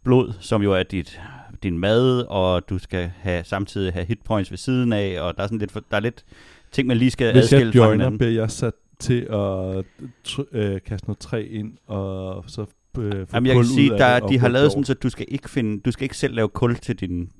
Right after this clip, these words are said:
Speaker 1: til din, øh, til, til dit fyr den her
Speaker 2: Det var
Speaker 1: gang.
Speaker 2: ikke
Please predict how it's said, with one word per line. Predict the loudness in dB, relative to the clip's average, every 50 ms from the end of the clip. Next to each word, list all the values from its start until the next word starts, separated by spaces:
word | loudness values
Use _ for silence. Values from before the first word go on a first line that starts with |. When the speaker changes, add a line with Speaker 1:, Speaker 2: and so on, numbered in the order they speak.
| -20 -20 -20 _
Speaker 1:
til | -10 -8 -6
din, | -6 -6 -6 -6 -6
øh, | -6 -8 -10 -10 -12 -14 -16 -18 _ _
til, | -20 -20 -20 _ _ _ -16 -6
til | -6 -6 -6
dit | -6 -16
fyr | -12 -10 -10 -10 -10 -14 _ _ _ _ _ _ -20 _ _ _ _
den | 0 2
her | 4 4
Speaker 2:
Det | 4
var | 4
Speaker 1:
gang. | 2
Speaker 2:
ikke | 0 -2